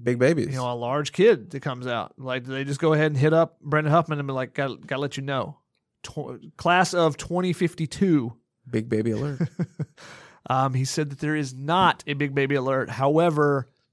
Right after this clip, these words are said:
Speaker 2: he does get a big kid alert from a lot of parents, you know, in first or second or third grade.
Speaker 1: That's
Speaker 2: So,
Speaker 1: something. That's
Speaker 2: uh,
Speaker 1: something.
Speaker 2: you can, you can go listen to the Heard It on the Sidelines podcast, and he breaks down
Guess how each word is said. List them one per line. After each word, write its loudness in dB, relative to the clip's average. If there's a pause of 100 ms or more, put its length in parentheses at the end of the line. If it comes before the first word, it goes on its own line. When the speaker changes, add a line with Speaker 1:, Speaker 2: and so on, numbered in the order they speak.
(260)
Speaker 2:
he -8
does 2
get 2
a 0
big 4
kid 4
alert 2
from -4
a -2
lot 0
of -8
parents, -4
you -8
know, -4
in -6
first -2
or -4
second -2
or -2
third 0
grade. -4
Speaker 1:
That's 2
Speaker 2:
So, 8
Speaker 1:
something. 2 (640)
That's 0
Speaker 2:
uh, -8
Speaker 1:
something. 0 (300)
Speaker 2:
you -2
can, -2
you -8
can -10
go 4
listen 4
to -6
the 4
Heard 6
It 4
on 4
the 0
Sidelines 2
podcast, 6
and 0
he 2
breaks 2
down 4